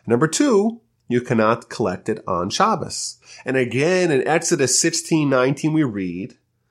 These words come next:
Moshe tells them, "Don't leave anything until the morning. Don't save.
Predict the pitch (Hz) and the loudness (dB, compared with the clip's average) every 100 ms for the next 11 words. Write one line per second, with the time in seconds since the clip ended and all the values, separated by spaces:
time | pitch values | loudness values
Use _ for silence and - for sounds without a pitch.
0 | _ _ _ 110 131 185 180 - 170 185 | _ _ _ 0 0 2 0 0 0 2
1 | 151 113 - 110 - 113 113 147 175 170 | 2 0 -4 -14 -2 2 2 2 2 0
2 | 170 180 180 170 175 175 131 98 107 160 | 0 2 0 0 -2 0 0 0 -4 -10
3 | - _ _ 107 117 127 180 - - 135 | -14 _ _ -4 2 2 4 2 2 2
4 | 110 113 156 180 | 4 2 0 -4